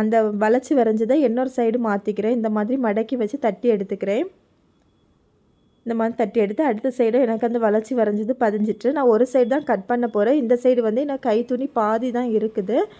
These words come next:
அதனால இந்த சைடு வந்து ரெண்டு துணியுமே இருக்குது. அதனால இந்த சைடு நான் ம-, மாத்தி வரைஞ்சிக்கிறேன். வரைஞ்சிட்டு இந்த மாதிரி வளைச்சி வர-, கட் பண்ணி எடுத்துக்கலாம். இப்போ நான் பிளவுஸோட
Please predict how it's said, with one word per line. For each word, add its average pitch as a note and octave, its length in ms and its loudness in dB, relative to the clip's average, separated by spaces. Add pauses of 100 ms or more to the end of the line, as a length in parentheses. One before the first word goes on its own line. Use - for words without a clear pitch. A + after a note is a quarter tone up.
(260)
அதனால A3+ 520 2
இந்த B3 140 2 (100)
சைடு C4 240 4
வந்து B3 160 2 (100)
ரெண்டு A#3 280 2
துணியுமே G#3+ 500 2
இருக்குது. G#3+ 260 0
அதனால A#3+ 240 -2 (120)
இந்த A3+ 140 -2 (100)
சைடு A#3 280 0
நான் D4 160 -4 (220)
ம-, G3+ 100 0 (360)
மாத்தி A3 340 -4
வரைஞ்சிக்கிறேன். G3 560 -4 (480)
வரைஞ்சிட்டு A#3+ 480 2
இந்த B3 180 0
மாதிரி D4+ 280 2
வளைச்சி G#3 300 0 (100)
வர-, G#3 220 2 (100)
கட் G3+ 180 -4
பண்ணி A3 220 0
எடுத்துக்கலாம். F#3+ 500 -6 (3250)
இப்போ A#3 240 -2 (140)
நான் C#4 160 -4
பிளவுஸோட A#3+ 460 2